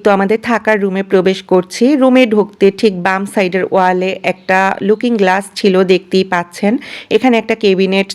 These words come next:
ছিল আর এই সাইডটা একটা সাইড টেবিল ছিল। যেহেতু আমরা মাত্রই প্রবেশ করলাম তাই রুমটা তো স্বাভাবিকভাবে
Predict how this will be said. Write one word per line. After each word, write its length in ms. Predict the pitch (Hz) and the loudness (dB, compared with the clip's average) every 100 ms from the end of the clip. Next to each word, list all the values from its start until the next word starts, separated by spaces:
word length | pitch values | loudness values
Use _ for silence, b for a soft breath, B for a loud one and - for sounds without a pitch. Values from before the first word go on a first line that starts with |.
| - | -4
ছিল 260 | 214 185 180 196 240 - 190 | 0 2 4 2 0 -4 -2
আর 100 | 185 190 185 | 0 -2 0
এই 160 | 214 | 0
সাইডটা 360 | 220 220 196 202 190 | 0 -4 -2 -2 -2
একটা 200 | 190 190 | -2 -4
সাইড 280 | 196 196 180 | -2 -2 -2
টেবিল 240 | 180 175 180 - | -2 0 0 0
ছিল। 180 | 190 180 226 B B B B | 0 0 -4 B B B B
যেহেতু 300 | 240 294 294 | 2 4 4
আমরা 300 | 262 247 254 254 - 196 | 2 4 2 0 -4 -2
মাত্রই 500 | 196 196 - 254 277 233 | -2 -2 0 0 2 2
প্রবেশ 260 | 196 202 - | 2 0 0
করলাম 300 | 196 190 196 240 | 2 2 2 -2
তাই 200 | 220 190 | -2 0
রুমটা 300 | 190 196 202 | 0 0 -2
তো 120 | 202 220 | -2 -4
স্বাভাবিকভাবে 720 | 269 247 254 233 208 208 | -2 0 0 0 -2 -2